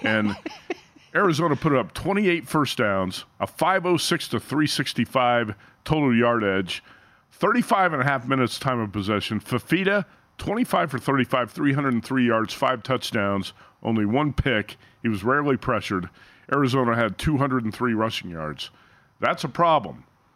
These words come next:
Tim. And, uh, Notre Dame's gonna be able to run the ball. Hopefully the Irish offensive <laughs> line plays much better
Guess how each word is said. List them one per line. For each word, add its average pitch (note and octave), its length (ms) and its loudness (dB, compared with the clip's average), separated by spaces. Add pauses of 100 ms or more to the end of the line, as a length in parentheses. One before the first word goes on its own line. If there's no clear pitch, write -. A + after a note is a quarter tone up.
(120)
Tim. G#2 340 -2
And, A#2 300 0
uh, A#2+ 120 4
Notre D#3+ 260 2
Dame's D#3 300 0
gonna C3+ 120 -2
be C3+ 100 2
able B2+ 160 2
to G#2+ 80 0
run B2+ 180 0
the C3+ 80 0
ball. A#2+ 240 2
Hopefully B2+ 320 0
the A2 200 2
Irish A#2 300 0
offensive A2+ 440 -2
<laughs> G#2 100 -8
line C#3 160 -2
plays B2+ 300 0
much A#2+ 240 -2
better A#2 260 0